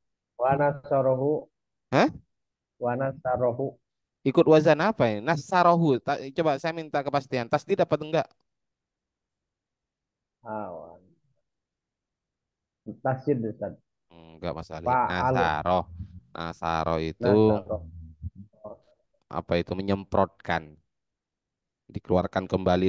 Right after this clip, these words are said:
Speaker 2: dari hidung itu namanya nasaroh. Ya. Jadi enggak usah tasdid.
Speaker 1: Ya.
Speaker 2: Nah, sudah muta'addi ini, Mas Alid. Sama dengan jadzabah, ya sudah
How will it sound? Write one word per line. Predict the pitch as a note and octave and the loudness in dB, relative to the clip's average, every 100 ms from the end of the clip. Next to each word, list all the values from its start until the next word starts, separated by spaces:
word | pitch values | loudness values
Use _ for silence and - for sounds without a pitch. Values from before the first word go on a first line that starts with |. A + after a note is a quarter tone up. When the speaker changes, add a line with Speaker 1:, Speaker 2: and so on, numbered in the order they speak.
| F2+ | 2
Speaker 2:
dari | F#2 G2 | 0 -2
hidung | F2 F#2 F2 | -2 -2 -2
itu | - G2 F#2 | -2 -2 -2
namanya | F2+ F#2 F#2 F2+ | -8 -4 -4 -4
nasaroh. | F2+ - F#2+ F2 E2 - _ _ _ _ _ _ _ _ - G2+ | -8 -4 -4 -2 -4 -6 _ _ _ _ _ _ _ _ -2 0
Ya. | C3+ C#3+ _ _ _ _ | 0 -4 _ _ _ _
Jadi | F#2 A2 | -4 2
enggak | G2 F#2 | 2 2
usah | G2+ F2+ | 2 0
tasdid. | F#2 G2 G2 F#2 | -2 0 4 4
Speaker 1:
Ya. | A2+ A2 G2+ - - - _ _ _ - | 2 0 -2 -6 -20 -20 _ _ _ -20
Speaker 2:
Nah, | E2+ E2 D#2+ D#2+ D#2+ - _ _ _ _ _ _ _ _ _ - - | -16 -14 -14 -14 -18 -20 _ _ _ _ _ _ _ _ _ -20 -4
sudah | G2 E2 E2+ | -4 -2 -4
muta'addi | F2+ - F#2 F2+ G2+ F#2 | -4 -4 -4 0 2 2
ini, | E2+ | -2
Mas | E2 E2+ | -4 -4
Alid. | D#2+ D#2 _ - | -6 -8 _ -2
Sama | F2+ F#2 F#2+ | 0 2 -2
dengan | F2 F2 E2+ | -2 -4 -2
jadzabah, | F2+ E2+ E2+ D#2+ G#2 A2 | -2 0 -2 0 0 0
ya | F#2+ G2+ | -2 -6
sudah | F2 | -4